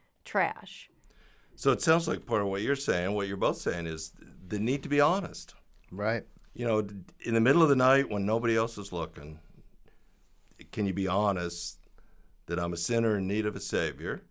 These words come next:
Speaker 2: and that God has offered his salvation freely to those who will receive it? 'Cause I, I, Kara, I think you're right. The, in the middle of the night when nobody else is there, people know they're in trouble.
Speaker 1: Mm-hmm.
Speaker 2: Uh,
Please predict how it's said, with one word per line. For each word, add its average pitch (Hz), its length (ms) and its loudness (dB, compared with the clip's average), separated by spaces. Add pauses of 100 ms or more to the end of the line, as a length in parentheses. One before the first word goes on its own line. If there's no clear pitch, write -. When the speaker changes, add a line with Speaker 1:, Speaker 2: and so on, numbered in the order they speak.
(500)
Speaker 2:
and 90 120 -6
that 82 120 -6
God 85 260 -4
has 82 160 -8
offered 85 720 -6
his 82 200 -12
salvation 82 720 -8
freely 92 520 -6
to 92 120 -10
those 87 320 -4
who 98 100 -8
will 98 120 -6
receive 104 460 -10
it? - 180 -18 (120)
'Cause - 140 -4
I, 165 160 4
I, 156 180 4 (360)
Kara, 160 240 6
I 139 60 4
think 123 240 -4
you're 110 100 -2
right. 78 300 0
The, 90 160 -12
in 104 160 -2
the 104 60 0
middle 120 220 2
of 120 80 2
the 107 60 2
night 78 280 -2
when 78 100 -12
nobody 82 340 -8
else 80 260 -10
is 73 120 -14
there, 67 360 -16 (440)
people 98 240 -8
know 82 300 0
they're 78 160 -6
in 80 80 -12
trouble. 78 540 -12
Speaker 1:
Mm-hmm. 190 240 -8 (640)
Speaker 2:
Uh, 76 340 -14